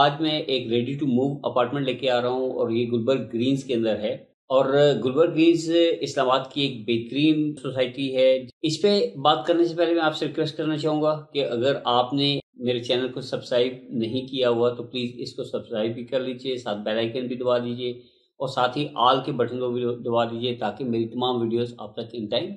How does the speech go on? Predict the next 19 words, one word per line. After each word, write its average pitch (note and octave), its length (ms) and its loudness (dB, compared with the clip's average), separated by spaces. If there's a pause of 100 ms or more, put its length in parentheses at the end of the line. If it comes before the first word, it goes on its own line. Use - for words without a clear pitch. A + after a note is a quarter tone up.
(180)
پہنچ G2 180 -10
سکے۔ - 300 -20 (380)
تو F#3+ 80 4
ناظرین، G3+ 360 4 (180)
گلبرگ C#3+ 460 2
گرینز F#3+ 480 4 (240)
اسلام D3 320 0
آباد C#3 360 2
کی E3+ 180 2 (140)
ایک A#2+ 280 -2
بہترین B2+ 460 2
سوسائٹی D#3+ 500 -2 (100)
ہے۔ C3+ 100 -2 (560)
یہ C#3 260 2
main D3+ 340 2
ایکسپریس C#3+ 500 -4
وے D3 120 0
کے D3 100 -4
اوپر C#3+ 260 -2